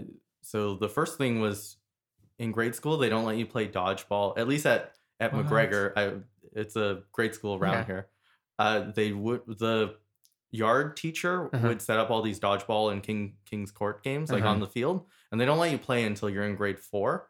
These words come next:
Speaker 2: Okay.
Speaker 1: And I would always ask her, like, "Hey, can I play? I, I
Speaker 2: <laughs>
Speaker 1: promise," like, and she, she's like, "No, you, you might get hurt."
Speaker 2: Uh-huh.
Speaker 1: So I would literally go home,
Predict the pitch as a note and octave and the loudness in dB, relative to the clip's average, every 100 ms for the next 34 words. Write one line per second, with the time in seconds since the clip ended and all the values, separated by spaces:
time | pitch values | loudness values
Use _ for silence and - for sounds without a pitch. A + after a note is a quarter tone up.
0 | B2+ A2+ A2 A#2 A2+ B2 D3+ E3 E3+ F#3 | -8 -8 -10 -4 2 6 6 6 4 4
1 | D#3+ D#3 - - G#2 G2 A2 G#2 G#2+ G#2+ | 4 2 -2 -2 0 0 0 -2 0 -2
2 | F#2 - A2 G#2+ - B2+ A2 G#2 - E3 | -2 -4 -4 -2 -2 0 2 2 2 2
3 | C#3+ C#3 B2 B2 A2+ - A2 - - - | 2 2 2 4 0 0 -2 -2 -12 -8
4 | A2+ - C3 B2 C3 B2+ A#2+ D3+ C3 A#2 | -6 -6 -8 -4 0 2 2 0 0 0
5 | A#2 B2+ A#2+ G#2 C3 A2+ - _ B2 G#2+ | 0 2 2 2 2 0 -4 _ -4 -2
6 | G#2 A#2+ - - A2 B2+ D#3+ D#3 D#3+ E3 | 2 2 0 0 2 4 4 2 4 4
7 | D#3+ B2+ C3 C3 A#2+ G#2+ A#2 C3 | 4 6 4 4 0 0 0 -2